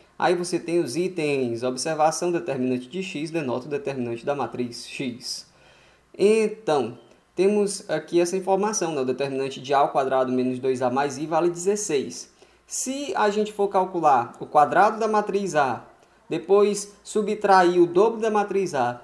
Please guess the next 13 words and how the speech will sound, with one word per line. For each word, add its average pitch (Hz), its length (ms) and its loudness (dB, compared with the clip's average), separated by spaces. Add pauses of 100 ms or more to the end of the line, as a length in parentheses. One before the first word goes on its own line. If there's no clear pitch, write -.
depois 185 380 -2
somar 180 440 2
a 247 40 0
identidade, 139 640 0
a 139 40 -12
gente 170 180 -6
vai 170 140 0
obter 160 220 -4
uma 160 100 0
matriz 156 380 -2
muito 180 360 -2
louca, 170 400 2
cara. 117 420 -8